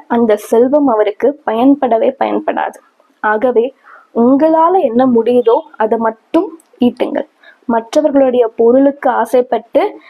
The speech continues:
அதை நம்ம என்னைக்குமே களவாடக்கூடாது. உங்களது பிள்ளைகளுடன்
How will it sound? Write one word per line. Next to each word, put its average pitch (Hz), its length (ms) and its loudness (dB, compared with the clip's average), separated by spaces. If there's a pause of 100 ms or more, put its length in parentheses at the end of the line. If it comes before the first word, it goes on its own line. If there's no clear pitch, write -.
(180)
அதை 220 320 -2
நம்ம 220 240 0
என்னைக்குமே 233 680 -2
களவாடக்கூடாது. 226 800 -2 (460)
உங்களது 269 520 0
பிள்ளைகளுடன் 233 600 2